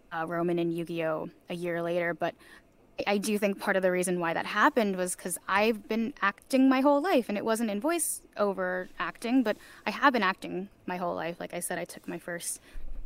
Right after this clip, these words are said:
theater class, theater acting class when I was seven. So, you know, I, I've gone through a lot of iterations of having dreams of being an actor and, you know,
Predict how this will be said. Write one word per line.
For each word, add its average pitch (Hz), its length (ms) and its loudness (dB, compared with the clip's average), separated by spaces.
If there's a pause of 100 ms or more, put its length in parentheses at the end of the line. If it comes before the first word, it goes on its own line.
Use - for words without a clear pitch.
(120)
theater 175 160 -6
class, 190 340 -6
theater 202 200 -2
acting 185 240 -4
class - 260 -8
when 185 80 -6
I 170 40 -4
was 170 120 -8
seven. 180 420 -4 (540)
So, 185 460 0 (760)
you 208 60 -8
know, 175 220 -2
I, 175 340 -4
I've 175 500 -8 (300)
gone 226 260 8
through 208 220 2
a - 20 4
lot 185 240 4
of 185 260 -2 (300)
iterations 196 580 -2
of 180 220 -10 (460)
having 208 240 4
dreams 214 420 -2
of 208 240 -6
being 214 220 -4
an 208 80 -2
actor 214 460 0
and, 175 180 -4 (460)
you 190 100 -6
know, 165 120 -8